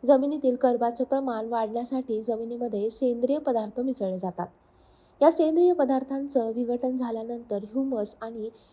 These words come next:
ह्युमिक ॲसिड तयार होतं. ह्युमस जमिनीची सुपीकता वाढवतं, त्यामुळे जमिनीचा पोत सुधारण्यास मदत होते. ह्युमसचं प्रमाण वाढल्यामुळं जमिनीमध्ये हवेची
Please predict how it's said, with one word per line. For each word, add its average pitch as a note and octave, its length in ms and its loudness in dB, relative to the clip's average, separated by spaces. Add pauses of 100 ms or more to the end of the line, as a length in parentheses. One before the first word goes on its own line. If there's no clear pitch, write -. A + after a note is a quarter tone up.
(240)
ह्युमिक E4 320 6
ॲसिड C4 340 4
तयार G#3 220 6
होतं. F#3+ 220 0 (580)
ह्युमस C4 400 2
जमिनीची A3+ 480 -2
सुपीकता A#3+ 460 -2
वाढवतं, F#3 380 -2 (360)
त्यामुळे D4 440 6
जमिनीचा C#4 540 2
पोत C4+ 320 2
सुधारण्यास B3 600 -2
मदत G#3 260 0
होते. F3+ 180 -4 (720)
ह्युमसचं C#4 460 2
प्रमाण C4 400 -2
वाढल्यामुळं A#3+ 640 0
जमिनीमध्ये A3+ 640 -4
हवेची A3 440 -4